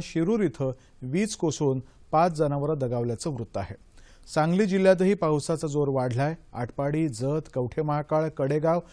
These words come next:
आणि मिरज या भागामध्ये संततधार सुरू आहे.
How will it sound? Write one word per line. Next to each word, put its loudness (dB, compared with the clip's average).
आणि -2
मिरज 2
या 4
भागामध्ये -2
संततधार -4
सुरू -8
आहे. -8